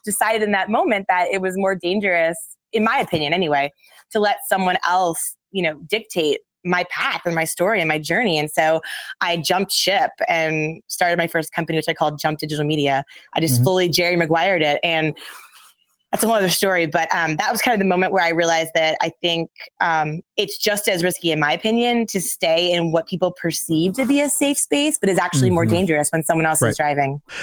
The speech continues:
Speaker 2: That is absolutely right. Well, well said. Hey, before we get, let you go, we're gonna put you on the hot seat. Rapid fire questions, rapid fire
Speaker 1: Yes.
Speaker 2: answers. You ready?
Speaker 1: Okay. Yes.
Speaker 2: All right, here we go. Your very first job was what?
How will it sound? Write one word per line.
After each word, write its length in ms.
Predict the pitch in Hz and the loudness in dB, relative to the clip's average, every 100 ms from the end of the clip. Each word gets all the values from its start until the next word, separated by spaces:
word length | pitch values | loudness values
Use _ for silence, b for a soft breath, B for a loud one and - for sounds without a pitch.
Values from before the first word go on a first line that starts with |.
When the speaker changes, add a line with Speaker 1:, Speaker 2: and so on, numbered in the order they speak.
| B | B
Speaker 2:
That 160 | 151 151 | 0 2
is 200 | 139 120 | 2 2
absolutely 800 | 147 139 139 - 131 120 123 117 | 2 2 2 2 4 4 4 4
right. 280 | 110 107 123 | 4 2 2
Well, 300 | 131 139 131 | 2 2 2
well 280 | 135 139 | 2 2
said. 340 | 127 - 117 - B | 2 2 0 -2 B
Hey, 80 | 160 | 0
before 260 | 160 143 214 | 2 2 2
we 80 | 202 | 2
get, 220 | 185 208 | 2 2
let 200 | 196 - | 0 2
you 80 | 175 | 2
go, 180 | 175 175 | 4 4
we're 120 | 160 | 2
gonna 140 | 156 | 2
put 220 | 135 202 | 2 2
you 60 | 202 | 4
on 80 | 175 | 4
the 80 | 160 | 4
hot 240 | 175 165 | 4 2
seat. 260 | - 170 143 | 2 2 2
Rapid 360 | 156 185 175 | 2 2 2
fire 260 | 180 170 156 | 2 2 2
questions, 500 | 175 165 - 165 135 | 2 2 2 2 4
rapid 300 | 151 156 135 | 4 2 2
fire 240 | 156 147 | 2 2
Speaker 1:
Yes. 20 | |
Speaker 2:
answers. 460 | 143 135 110 110 104 | 2 2 2 2 4
You 60 | 120 | 2
ready? 280 | 147 214 208 | 4 2 0
Speaker 1:
Okay. 280 | 240 190 - - - | -2 -2 -6 -12 -2
Yes. 260 | 254 294 - | -2 0 0
Speaker 2:
All 100 | 143 | 2
right, 120 | 123 | 4
here 100 | 151 | 4
we 80 | 135 | 4
go. 120 | 113 | 4
Your 180 | 131 135 | 4 4
very 260 | 160 202 | 4 2
first 320 | - 190 185 | 2 2 2
job 280 | - 165 127 | 2 2 4
was 120 | 127 | 4
what? 220 | 113 110 | 4 2